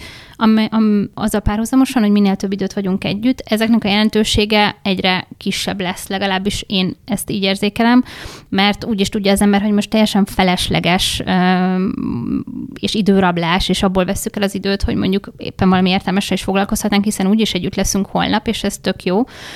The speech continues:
És hogy akkor ez nagyon sok mindennek el tudja venni az élét. Nyilván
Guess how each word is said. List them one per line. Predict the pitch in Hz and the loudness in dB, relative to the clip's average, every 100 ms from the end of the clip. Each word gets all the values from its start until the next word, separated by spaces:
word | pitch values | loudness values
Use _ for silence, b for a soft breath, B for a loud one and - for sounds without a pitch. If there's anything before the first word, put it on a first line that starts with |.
| B B B B | B B B B
És | 208 - | -4 0
hogy | |
akkor | 214 214 220 - - | 0 0 0 -2 -4
ez | 226 214 - _ | -4 -4 -6 _
nagyon | 220 202 196 | 0 2 0
sok | 214 | 0
mindennek | 208 202 202 - | 2 4 2 2
el | 180 | -2
tudja | 185 180 196 | -2 0 2
venni | 180 180 | 2 2
az | 185 196 | 2 0
élét. | - 180 180 - | -2 -2 0 2
Nyilván | 208 196 185 190 | 2 4 2 -2